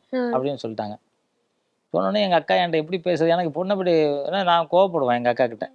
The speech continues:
Speaker 2: அதனால எங்க அக்கா எப்படி பேசுறேன், ஒரு நாள் வந்து, "டேய், என்னடா அந்த பொண்ணு வந்து உன்னை கல்யாணம் பண்ணிக்கணும்னு சொல்லுதுடா." "எந்த பொண்ணு?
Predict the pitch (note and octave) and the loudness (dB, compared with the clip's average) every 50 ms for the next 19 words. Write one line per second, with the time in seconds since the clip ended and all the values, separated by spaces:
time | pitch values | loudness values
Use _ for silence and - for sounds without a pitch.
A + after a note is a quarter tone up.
0 | _ _ - C3 D3 E3 F3+ F3+ E3+ D3+ B2+ A#2 - _ _ _ _ _ _ _ | _ _ -4 -2 -2 0 2 4 4 2 2 0 -4 _ _ _ _ _ _ _
1 | _ _ D3+ D3+ D#3 C#3+ F3+ F3+ E3 D#3+ E3+ E3+ D#3+ D#3 - - E3+ D#3+ D3+ D3+ | _ _ 2 2 4 4 6 4 2 2 0 -2 -2 -2 -2 0 0 0 0 2
2 | D#3 D#3 D#3 D3 C#3+ C#3 C#3 D#3 D3+ C#3+ C3+ B2 A#2+ B2 C#3+ D3+ C#3 C3 A#2+ A#2 | 2 2 4 2 2 0 0 0 2 2 2 0 0 0 0 0 0 -2 -4 -8
3 | C#3 F3 A3 A3 G3+ F#3 F#3 F#3 E3+ D#3 C#3+ C3+ B2 - _ - - E3+ F#3 F#3+ | -10 -12 -8 -6 -6 -6 -4 -6 -6 -6 -8 -10 -12 -12 _ -16 -14 -10 -8 -8
4 | F3+ E3+ D#3 D3 D#3 E3 D#3+ D3+ C#3+ C#3+ C3 - C#3 D3 D#3 C#3+ C3+ C3+ A#2+ B2 | -6 -8 -8 -8 -6 -6 -6 -6 -6 -6 -6 -6 -6 -6 -6 -6 -8 -8 -8 -8
5 | B2+ A#2+ A#2 G#2+ A2 G#2+ G#2+ G#2+ G2+ - _ _ _ - C3 C#3+ D#3 F3 E3 D3 | -8 -8 -8 -10 -10 -8 -10 -10 -10 -10 _ _ _ -16 -16 -14 -14 -14 -14 -14
6 | C3 B2 A2+ A2+ | -16 -18 -18 -20